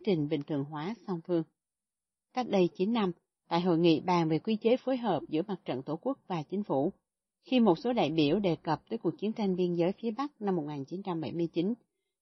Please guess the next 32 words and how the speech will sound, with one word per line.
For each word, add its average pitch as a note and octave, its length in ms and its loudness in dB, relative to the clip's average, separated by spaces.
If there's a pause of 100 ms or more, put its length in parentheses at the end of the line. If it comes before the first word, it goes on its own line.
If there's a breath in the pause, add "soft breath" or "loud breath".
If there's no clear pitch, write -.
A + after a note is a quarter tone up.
quyền F#3 180 8
chủ E3+ 120 2
nhiệm G#3 240 6
Ủy D3+ 160 0
ban G3+ 240 2
Tư G3+ 120 -4
vấn F#3+ 180 0
Khoa A3+ 160 -6
học F3+ 280 -6 (140)
và C#3+ 120 -4
Giáo D#3 160 -2
dục G3 240 -2
lúc - 160 -6
đó G3+ 280 0 (360)
là F3 140 -2
bà D#3 180 -2 (120)
Phạm D3 200 -4
Thị C#3+ 240 -6
Trân F#3+ 220 -2
Châu G3 300 2 (360)
đã G3 100 0
đề G3 200 6
nghị D#3 180 4 (100)
xem G#3 160 -2 (100)
xét C#4 260 -6
tổ D#3 100 -4
chức B3 220 -10
kỷ D#3 140 -2
niệm, F3+ 300 2 (320)
làm F3 240 0
tượng D#3 260 -2
đài E3+ 280 0